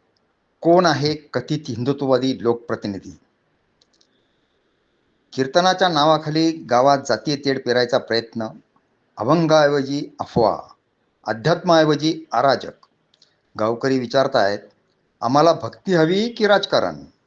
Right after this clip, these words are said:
पोलिसांवर दबाव कुणाचा? महाराजांचा राजकीय अजेंडा कुणाच्या आशीर्वादाने?" आणि सोशल मीडियावर पसरवलेले खोटे व्हिडिओ,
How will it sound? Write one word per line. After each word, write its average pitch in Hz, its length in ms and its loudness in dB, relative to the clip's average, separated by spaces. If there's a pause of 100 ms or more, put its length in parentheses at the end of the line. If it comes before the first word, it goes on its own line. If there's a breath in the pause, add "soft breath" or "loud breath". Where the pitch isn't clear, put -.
(540)
पोलिसांवर 139 680 0
दबाव 123 400 2
कुणाचा? 120 540 -6 (1040)
महाराजांचा 127 640 0
राजकीय 123 400 -2
अजेंडा 135 340 0
कुणाच्या 151 500 0
आशीर्वादाने?" 90 640 -8 (840)
आणि 101 140 -8
सोशल 165 420 0
मीडियावर 156 580 4
पसरवलेले 139 800 -2
खोटे 131 260 -2
व्हिडिओ, 123 360 0